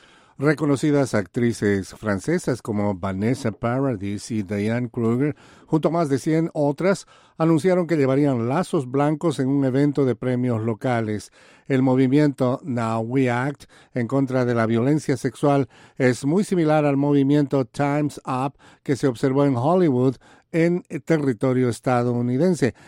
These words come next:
La campaña francesa Ahora Tomamos Acción, en español, se dedicará a recaudar fondos para que las mujeres que han sido su-, que han sufrido acoso sexual puedan tomar acciones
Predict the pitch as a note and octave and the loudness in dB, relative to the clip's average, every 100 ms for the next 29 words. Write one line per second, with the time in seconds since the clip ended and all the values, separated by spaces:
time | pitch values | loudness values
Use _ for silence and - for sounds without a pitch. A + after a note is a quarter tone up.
0 | - - E3 D#3 D#3 F#3 F3+ E3+ D3+ D3 | -20 -6 -4 -2 0 2 2 2 0 0
1 | D3 C3+ F#3 E3+ C#3+ C#3 D#3 D#3 C3+ C#3 | 0 2 0 2 0 2 2 0 0 -2
2 | C#3+ C#3+ C#3+ - E3+ E3+ - B2+ A#2 - | 0 0 -2 0 2 2 -2 -4 -4 -2
3 | C3+ D#3 E3+ - - - - E3+ E3+ D#3 | 0 2 2 -2 -10 -16 0 2 2 2
4 | D#3+ E3 D#3+ C#3+ D3+ D#3 D3+ B2+ E3 C3+ | 0 2 2 0 0 0 0 0 0 2
5 | C3+ - - _ - D3+ D3+ D3 C#3+ B2+ | 0 -2 -18 _ -2 0 0 0 0 0
6 | C#3 C3 F3 D3+ B2+ C#3+ C3+ D3+ D3+ B2 | -2 0 2 2 2 0 0 2 0 0
7 | - D3+ - E3+ D3 B2 G3+ G#3 A2+ G2 | -4 -10 -4 -4 -4 -4 -2 0 0 -2
8 | C3 C3 A2+ C3+ - D#3+ E3 - - - | -4 -4 -4 -6 -2 0 0 -2 -20 -8
9 | E3+ E3+ D3 C3+ B2 B2 - D#3+ C#3+ - | 2 2 2 0 2 0 -2 -4 -4 -2
10 | B2 A2 A2 G#2+ - | 0 2 2 -2 -4